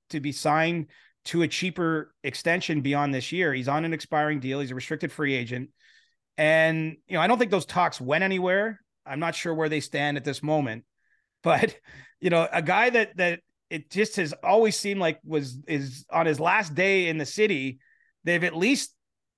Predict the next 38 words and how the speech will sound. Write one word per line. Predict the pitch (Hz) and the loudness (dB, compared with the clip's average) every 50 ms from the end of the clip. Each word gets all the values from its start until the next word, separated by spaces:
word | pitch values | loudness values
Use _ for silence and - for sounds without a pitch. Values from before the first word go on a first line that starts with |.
| _ - | _ 0
broached | 170 185 214 220 - - | 4 4 4 4 2 -4
the | 202 - | -6 -2
possibility | - 180 180 165 - 180 151 160 160 160 160 151 147 135 135 | 0 0 0 0 -4 -4 -2 0 0 0 0 -2 -2 -4 -4
of | 131 127 | -6 -6
seeing | - - 151 139 143 | -6 -6 -4 -4 -4
if | 135 123 | -4 -4
they | 139 131 | -4 -4
could | 123 135 127 | -4 -4 -6
extend | 120 - - - 131 131 123 | -6 -8 -4 -4 -2 -2 -2
him. | 104 101 107 104 | -4 -8 -8 -6
So, | - 143 135 | -4 -4 -2
I | |
mean, | 135 139 147 | -2 0 2
that's, | 175 208 202 - - - _ - _ _ _ _ _ _ _ _ _ _ _ _ _ | 2 0 0 -2 -12 -14 _ -20 _ _ _ _ _ _ _ _ _ _ _ _ _
that's | - 147 175 202 - | -2 -2 0 0 0
pretty | - - 220 202 175 | 0 0 2 2 2
interesting | 165 160 151 175 - - - 156 131 | 0 0 -2 -4 -2 -2 -2 -2 -2
too. | - - 185 170 160 143 139 139 - - - - | 0 2 2 4 4 2 0 -2 -8 -14 -14 -8
Um, | 135 135 135 135 135 135 139 135 131 131 - _ _ | -6 -2 0 0 0 -2 -2 -8 -10 -14 -18 _ _
as | - 156 147 143 131 - - | -4 -2 -2 -2 -4 -8 -6
you | 160 151 | -4 -2
know, | 147 | 0
we | 143 147 151 | 2 4 4
all | 160 170 170 | 4 4 4
look | 170 180 175 | 2 0 0
to | - 156 | -2 -8
see | - - 170 165 | -6 -4 -4 -4
what | 151 139 127 127 156 185 185 196 | -4 -4 -2 0 0 0 0 0
moves | 175 175 180 160 139 | 0 2 2 0 -2
the | 147 | -2
Oilers | 147 151 156 156 147 135 117 | 0 2 2 2 2 0 -2
make | 135 143 143 139 - _ | -2 -2 -2 -4 -6 _
to | - 180 196 | -6 -6 -6
create | 185 - - 160 156 147 147 | -6 -4 0 2 2 2 2
cap | - 143 139 135 | 2 0 0 0
space. | - - 113 104 98 - | -4 -10 -10 -10 -10 -8
'Cause | - 139 143 | -6 -4 -4
it, | 196 - | -4 -6